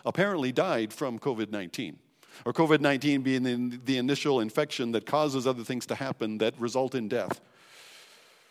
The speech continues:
covid is a contagious virus that can lead to death. Humans are mortal. We know this absolutely true. God tells us so. Humans are mortal and subject to death. We cannot avoid that, folks.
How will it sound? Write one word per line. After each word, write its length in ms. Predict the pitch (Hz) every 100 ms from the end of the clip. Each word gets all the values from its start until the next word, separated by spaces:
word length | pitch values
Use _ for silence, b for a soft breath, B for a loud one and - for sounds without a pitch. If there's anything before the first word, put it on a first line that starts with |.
| B B _ _ _ _
covid 220 | 156 160
is 100 | 185
a 60 | 165
contagious 440 | 160 151 156 175
virus 360 | 147 147 147 151
that 180 | 151 -
can 180 | 151 127
lead 240 | 117 113
to 80 | 123
death. 360 | 104 90 - B B
Humans 560 | - 247 262 233 208
are 340 | 214 175 208 226
mortal. 460 | 220 233 220 143
We 120 | 131 185
know 220 | 160 190
this 200 | 190 180
absolutely 680 | 151 170 151 165 165 151 143
true. 260 | 170 117
God 280 | 113 131 131
tells 300 | - 156 120
us 120 | 101
so. 240 | - 101 85
Humans 560 | - 247 233 170 151
are 180 | 160 143
mortal 500 | 147 175 214 208 208
and 200 | 170 165
subject 580 | - 214 196 170 165 -
to 80 | 151
death. 540 | 131 143 104 - - _ _ _ _ _ _ _ _ _ _ _
We 100 | 127
cannot 380 | 123 156 147 139
avoid 320 | 135 117 101
that, 200 | 92 90
folks. 440 | - 92 - -